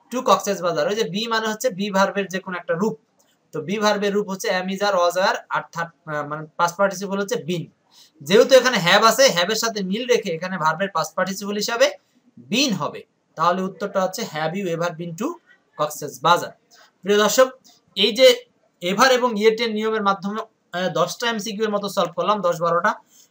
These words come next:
এমসিকিউ গুলো আশা করি আপনাদের জন্য সুফল বয়ে আনবে। এ জাতীয় আরো অনেক এমসিকিউ solve করতে চাইলে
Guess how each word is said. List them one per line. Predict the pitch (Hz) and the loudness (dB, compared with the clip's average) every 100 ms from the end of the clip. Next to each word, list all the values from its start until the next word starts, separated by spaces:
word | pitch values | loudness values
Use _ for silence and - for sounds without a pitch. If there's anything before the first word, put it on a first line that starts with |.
| - | -4
এমসিকিউ | 175 185 196 208 190 | -4 -4 -8 -8 -4
গুলো | 202 196 | 0 0
আশা | 160 202 | 0 -4
করি | 202 | -2
আপনাদের | 190 185 185 185 | -2 -2 -6 -6
জন্য | 175 185 196 190 _ _ _ _ _ _ _ _ - | -6 -2 -2 -2 _ _ _ _ _ _ _ _ -14
সুফল | - 185 208 208 | -6 2 4 4
বয়ে | 202 | 6
আনবে। | 202 202 220 - - - _ | 4 4 0 -2 -6 -20 _
এ | 190 220 | 2 4
জাতীয় | 240 240 | 4 4
আরো | 190 190 214 226 175 | 6 6 4 0 2
অনেক | 233 262 | 2 2
এমসিকিউ | 220 202 208 208 | 0 -4 -6 -6
solve | 196 185 - | -2 -4 -2
করতে | 180 190 | -6 -4
চাইলে | 180 190 226 269 | -2 0 0 0